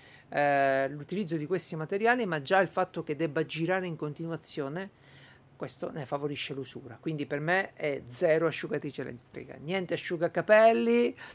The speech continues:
niente pistola d'aria da carrozziere, niente termoventilatori puntati addosso. Deve solo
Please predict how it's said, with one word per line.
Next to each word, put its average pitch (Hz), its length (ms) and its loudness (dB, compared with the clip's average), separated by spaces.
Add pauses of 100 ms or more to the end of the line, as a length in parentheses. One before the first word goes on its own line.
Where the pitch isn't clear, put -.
(100)
niente 202 220 -2
pistola 190 540 2
d'aria 196 320 8
da 185 140 4
carrozziere, 233 920 6
niente 202 360 2
termoventilatori 208 1300 6
puntati 185 420 2
addosso. 147 540 -2 (360)
Deve 180 180 -2
solo 226 400 0